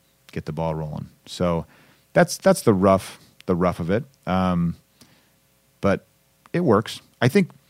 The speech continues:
just getting a, like, fifteen minutes of planning for me at the beginning of the day, that seems to be the, the make or break moment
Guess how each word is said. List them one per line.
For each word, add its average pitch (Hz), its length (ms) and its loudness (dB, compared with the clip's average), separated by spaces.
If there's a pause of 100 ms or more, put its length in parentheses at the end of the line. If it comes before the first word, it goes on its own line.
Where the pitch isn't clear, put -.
(220)
just - 240 0
getting 131 180 2
a, 107 60 4
like, 101 320 0
fifteen 170 440 0
minutes 131 280 2
of 98 140 -6
planning 107 440 0
for 104 200 -4
me 101 220 2
at 120 80 -4
the 95 60 -10
beginning 101 260 0
of 98 60 0
the 95 80 0
day, 95 340 0 (760)
that 104 200 0
seems 98 280 0
to - 80 -8
be 92 160 0
the, 85 300 -4
the 90 80 -6
make 90 240 -2
or 92 60 -4
break 80 240 -4
moment 69 380 -10